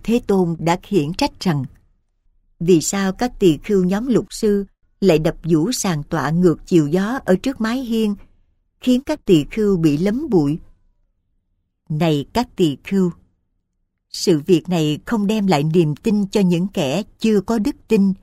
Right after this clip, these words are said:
hay làm tăng thêm niềm tin của những người đã có đức tin.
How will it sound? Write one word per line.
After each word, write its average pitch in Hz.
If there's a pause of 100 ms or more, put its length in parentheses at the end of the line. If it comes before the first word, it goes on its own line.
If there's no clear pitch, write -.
(600)
hay 202
làm 156
tăng 190
thêm 202
niềm 160
tin 190
của 202
những 190
người 156
đã 151
có 226
đức 214 (120)
tin. 185